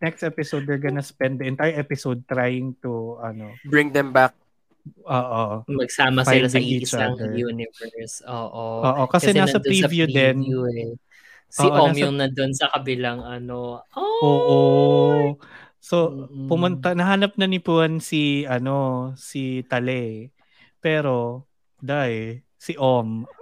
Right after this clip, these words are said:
Speaker 1: pa rin ang laman. So,
Speaker 3: Oo.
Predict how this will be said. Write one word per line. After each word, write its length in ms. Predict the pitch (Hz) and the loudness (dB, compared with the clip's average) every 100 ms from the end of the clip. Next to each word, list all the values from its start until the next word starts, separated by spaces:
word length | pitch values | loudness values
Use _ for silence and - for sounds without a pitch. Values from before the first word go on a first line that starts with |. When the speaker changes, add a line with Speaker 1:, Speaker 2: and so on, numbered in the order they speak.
| - | -6
Speaker 1:
pa 80 | 131 | -4
rin 160 | 131 | -4
ang 120 | 135 127 | -6 -4
laman. 680 | 120 117 117 107 104 107 117 _ _ | -4 -6 -10 -10 -14 -18 -20 _ _
So, 200 | - - | -20 -8
Speaker 3:
Oo. 960 | 147 131 123 127 123 120 113 113 117 | -6 -4 -6 -6 -6 -6 -10 -12 -14